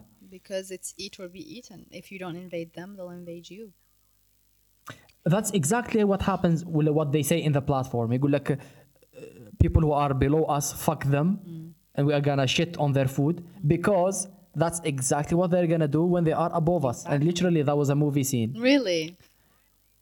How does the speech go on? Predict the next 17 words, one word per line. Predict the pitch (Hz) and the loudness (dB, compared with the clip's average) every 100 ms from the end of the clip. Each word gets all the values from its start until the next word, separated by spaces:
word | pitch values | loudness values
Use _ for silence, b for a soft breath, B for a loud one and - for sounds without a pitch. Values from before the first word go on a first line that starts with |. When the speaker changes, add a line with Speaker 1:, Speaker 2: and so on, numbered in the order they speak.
| _ _ _ _ - 135 | _ _ _ _ -4 -2
Speaker 2:
I | |
th-, | 131 160 | -2 0
Speaker 1:
I | |
Speaker 2:
yeah, | 147 | 0
yeah. | 147 131 113 | 2 2 0
Speaker 1:
forgot, | 113 - | -2 0
uh. | 151 | 0
Speaker 2:
Maybe | 151 147 | 2 0
not | 160 | 0
li-, | 143 156 160 | -2 0 0
literally | 175 156 151 143 147 | 2 0 2 2 0
this, | 175 170 | 0 -2
بصح, | - - - | -4 -2 -2
uh, | 135 120 117 110 143 | -2 0 -2 0 -2
literally | - 143 131 127 135 | 0 0 2 0 0
this, | 127 - | -2 -2
uh, | 123 113 110 107 104 107 107 | 0 0 -2 -2 -6 -8 -10